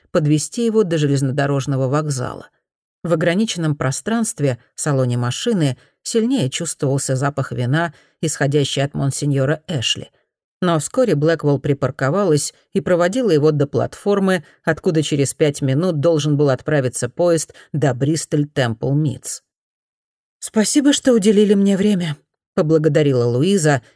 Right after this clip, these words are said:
и снова взяла монсеньора за руку. Усталость в глазах священника исчезла в одно мгновение.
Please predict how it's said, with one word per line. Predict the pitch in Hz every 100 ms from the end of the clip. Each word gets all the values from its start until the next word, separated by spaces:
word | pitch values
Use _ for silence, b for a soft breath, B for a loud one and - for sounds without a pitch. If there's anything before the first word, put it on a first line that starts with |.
| b
и | 185
снова | 147 - 233 202
взяла | 156 131 135 147
монсеньора | 131 123 - 123 117 113 127
за | 147 127
руку. | 101 - - - _ _ _ _ _ _
Усталость | 139 127 - 196 196 147 -
в | 131
глазах | 139 127 160 160
священника | - 117 - - 185 160 139 131 120 b _ _
исчезла | 170 147 - 220 170 147
в |
одно | 131 127 139
мгновение. | 127 123 147 160 160 - 98 -